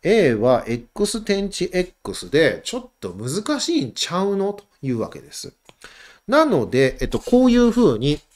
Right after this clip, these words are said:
ちょっと考えてみましょう。はい。あー、so do you know the, あー、central limit theorem? 皆さんは中心極限定理ってご存知ですか？<clears throat> それに似た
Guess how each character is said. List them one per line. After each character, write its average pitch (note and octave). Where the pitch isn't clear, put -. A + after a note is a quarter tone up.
ち -
ょ C4+
っ C4+
と -
考 A#3+
え -
て -
み A#2+
ま A2
し -
ょ F2+
う。 D2
は D#3+
い。 F3+
あ E3+
ー、 E3+
so D#3+
do D#3+
you D#4
know G3+
the, C3+
あ C#3
ー、 A#2
central F#3
limit E3
theorem? -
皆 G#3
さ A#3+
ん A#2
は G#2
中 G#3+
心 G#3+
極 F#3+
限 F#3
定 D#3
理 A2
っ -
て -
ご C3
存 C3+
知 -
で C3+
す -
か？ -
<clears throat> -
そ -
れ C#4+
に B3
似 F#3+
た A3